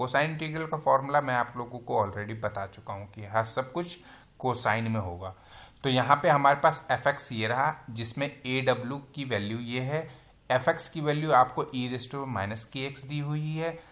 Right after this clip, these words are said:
यहाँ पे हम इसको सब्स्टिट्यूट कर देते हैं, हमारे पास ये टर्म बन गया। आप लोगों को फर्स्ट वीडियो में ही मैंने बताया था कि zero to infinity अगर in-, सॉरी, इंटीग्रल कर रहा हूँ मैं e raised by A X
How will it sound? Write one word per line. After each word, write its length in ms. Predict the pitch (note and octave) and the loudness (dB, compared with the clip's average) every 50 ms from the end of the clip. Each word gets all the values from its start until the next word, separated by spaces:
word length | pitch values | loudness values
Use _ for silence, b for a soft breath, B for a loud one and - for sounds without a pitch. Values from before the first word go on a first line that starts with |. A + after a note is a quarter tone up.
| B B B - | B B B 0
यहाँ 240 | A#2 A#2+ A#2+ C3 C3+ C#3 | 2 6 6 6 6 6
पे 80 | E3+ | 4
हम 180 | D3+ D3 D3 D3 | 2 2 2 0
इसको 240 | C#3+ C#3+ - D3+ C3 | 0 -2 -4 -6 -8
सब्स्टिट्यूट 680 | - - G#2+ - - - - A#2+ A#2 C3 C#3 C#3 C#3+ | -6 -6 -6 -6 -8 -10 -8 -8 -8 -6 -8 -8 -4
कर 160 | - C#3+ C#3 | -4 -4 -2
देते 240 | C#3 D3 D3 - D#3 | -2 -6 -4 -2 -2
हैं, 260 | D3 D3 D#3 D#3 D3+ B B B B B - | 0 0 -2 -4 -6 B B B B B -2
हमारे 320 | A2 G#2+ A2 A2+ A#2+ B2+ | 0 4 4 4 4 4
पास 300 | B2+ C#3+ C#3 C3+ - - - | 4 4 2 2 0 -8 -10
ये 180 | G#2+ G2 G2+ G2+ G2+ - | -8 -8 -8 -8 -2 0
टर्म 180 | B2+ B2 B2+ B2+ | 0 0 2 0
बन 180 | C3+ C#3 C#3 C3 | -2 -2 -2 -2
गया। 220 | C#3 C#3+ D3 D3 C#3+ B B B B B - A#2 | 0 0 0 0 -2 B B B B B 8 10
आप 240 | A#2 B2+ C3+ - | 10 10 10 8
लोगों 200 | D3+ D3+ D3+ D#3+ | 0 -2 -2 -2
को 140 | D#3 - E3 | -2 -2 -4
फर्स्ट 380 | - - - C#3 C3+ - - D#3+ | -4 4 4 4 4 4 -2 -4
वीडियो 360 | D3+ D3 D3 D3+ D3+ D#3 D#3 | -4 -4 -2 0 0 0 0
में 160 | D#3+ D#3+ D#3+ | -2 -2 -2
ही 140 | D3+ D#3+ F3 | 0 0 0
मैंने 280 | E3+ D3 C3+ C3 C3+ B2+ | 2 0 0 0 0 0
बताया 440 | C3 A#2 G#2 A2 G#2+ G#2+ G#2+ G#2 G#2+ | 0 0 2 4 4 6 6 4 4
था 160 | - C3+ D#3 E3 B B B B B - - | 2 0 -2 -2 B B B B B -6 -4
कि 120 | D#3 D3+ | -2 -2
zero 360 | B2+ A#2 B2+ B2+ C3 D3 D3+ D3+ D3+ | -2 0 0 0 0 0 0 -2 -2
to 100 | E3+ E3 D#3 | -4 -2 -2
infinity 560 | C#3+ C3 - B2 A#2 A2+ A2+ A2+ A2+ C3 D3+ E3+ E3 - - - _ _ - _ _ _ _ - | -2 -4 -4 -6 -6 -4 -4 -6 -6 -8 -8 -10 -10 -14 -20 -20 _ _ -20 _ _ _ _ -4
अगर 320 | A#2+ A#2+ A2+ C#3 C#3 - - C#3+ | -4 0 0 0 0 0 -2 -2
in-, 200 | C3 B2+ B2+ B2+ | -2 -2 -2 -2
सॉरी, 300 | - - B2+ A#2+ A#2 A#2 A2+ - C3+ | -4 0 0 0 0 0 -4 -4 -4
इंटीग्रल 500 | B2+ B2 B2 - D#3 D#3 F3+ F#3 F3+ E3+ | -4 -4 -2 -2 -2 0 0 0 0 0
कर 180 | F3 C#3+ C3 | 2 2 4
रहा 100 | B2 A#2+ | 4 4
हूँ 80 | A#2 A#2+ | 4 4
मैं 140 | C3+ C#3+ C#3 - | 2 -2 -2 -2
e 180 | C3+ B2+ B2 | -4 -4 -2
raised 260 | C3 B2+ C3 - - | -2 -4 -4 -4 -2
by 80 | D3 - - - | -4 -4 -4 -4
A 120 | B2 A#2 A2+ A2+ B2 - | -4 -2 0 0 0 0
X 180 | - - - | -4 -10 -10